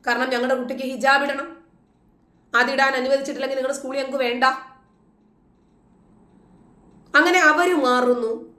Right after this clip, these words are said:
വീണ്ടും ഈ കുട്ടി, ഈ എട്ടാം ക്ലാസ്സിൽ പഠിക്കുന്ന കുട്ടി ഇവിടെ തന്നെ നിലനിൽക്കുകയും ചെയ്യുന്നു.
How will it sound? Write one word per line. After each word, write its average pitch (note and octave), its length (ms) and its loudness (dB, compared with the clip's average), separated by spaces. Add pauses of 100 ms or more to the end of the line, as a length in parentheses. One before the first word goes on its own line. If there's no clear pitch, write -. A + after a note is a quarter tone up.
(140)
വീണ്ടും A#3+ 720 -2
ഈ D#4+ 280 0
കുട്ടി, G#3+ 520 -6
ഈ B3+ 120 -4
എട്ടാം B3 240 0
ക്ലാസ്സിൽ C#4 300 -2
പഠിക്കുന്ന A3 440 -6
കുട്ടി A3 320 -8
ഇവിടെ G#3 460 -8
തന്നെ G3+ 160 -8
നിലനിൽക്കുകയും G3 840 -10
ചെയ്യുന്നു. A#3+ 360 -16